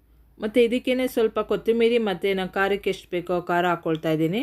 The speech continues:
ಅಚ್ಚ ಖಾರದ ಪುಡಿ ಒಂದೂವರೆ ಟೀ ಸ್ಪೂನಷ್ಟು ಹಾಕ್ಕೊಂಡಿದ್ದೀನಿ, ಅಷ್ಟೇನು ಖಾರ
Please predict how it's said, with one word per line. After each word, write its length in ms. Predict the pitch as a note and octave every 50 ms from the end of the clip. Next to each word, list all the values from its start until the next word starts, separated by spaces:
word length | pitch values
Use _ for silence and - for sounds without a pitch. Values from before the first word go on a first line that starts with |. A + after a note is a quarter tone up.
| C4+ - -
ಅಚ್ಚ 200 | F#3+ - - -
ಖಾರದ 200 | F3+ E3+ E3 -
ಪುಡಿ 200 | - E3 E3+ G#3 E4+ G4 - _ _ _ _ _ _ _ _ _ _ _ _ _ _ _ _ _ _ _ _ _ _ _ _ _ _ _ _ _ _ _ _ _ _ _ _ _ -
ಒಂದೂವರೆ 440 | G3+ A3+ A3+ A3+ C4 B3+ A#3+ A#3 A#3 A#3
ಟೀ 140 | A#3 - G#3+
ಸ್ಪೂನಷ್ಟು 460 | G#3+ G#3 - - G3 G3 F#3+ - - F#3
ಹಾಕ್ಕೊಂಡಿದ್ದೀನಿ, 540 | E3+ E3 - F3 E3+ E3+ D#3+ D3+ D#3+ F#3+ B3+ A3+
ಅಷ್ಟೇನು 360 | E3 - _ G3+ F#3+ F#3 E3
ಖಾರ 220 | - E3 E3 E3